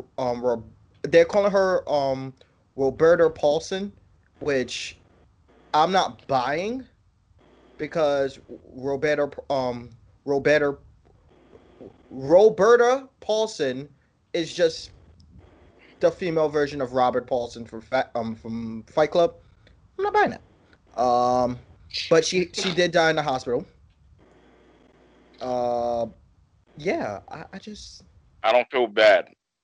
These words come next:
Speaker 2: I don't feel bad.
Speaker 1: I'm so numb.
Speaker 2: Wow,
Speaker 1: I'm s-,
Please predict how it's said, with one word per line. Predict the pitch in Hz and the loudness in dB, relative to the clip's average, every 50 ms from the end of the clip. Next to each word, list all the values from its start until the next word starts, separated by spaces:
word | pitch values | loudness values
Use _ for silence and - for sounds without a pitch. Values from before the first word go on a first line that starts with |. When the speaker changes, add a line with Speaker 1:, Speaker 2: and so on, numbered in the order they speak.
| _ _ - | _ _ -6
Speaker 2:
I | 87 87 87 | -6 -6 -6
don't | 87 85 95 95 - - | -8 -8 -8 -8 -8 -8
feel | - 101 98 98 | -6 -6 -4 -2
bad. | 98 98 - - - - - - - - - - _ - _ _ _ _ _ _ _ _ _ _ _ - | 0 0 0 0 -2 -6 -10 -16 -20 -20 -20 -20 _ -20 _ _ _ _ _ _ _ _ _ _ _ 0
Speaker 1:
I'm | 180 220 262 294 269 | 2 2 2 2 0
so | - - - 185 180 190 180 | -4 -6 -4 -2 0 0 0
numb. | 165 143 127 131 127 131 135 147 147 151 - - _ _ _ _ _ _ _ _ _ _ _ _ _ _ - | -2 -4 -2 -2 -2 -2 -2 -4 -6 -12 -16 -20 _ _ _ _ _ _ _ _ _ _ _ _ _ _ -20
Speaker 2:
Wow, | 52 60 82 87 90 82 | -10 -4 0 0 2 2
Speaker 1:
I'm | 80 | 0
s-, | 71 52 - - | 0 -4 -6 -10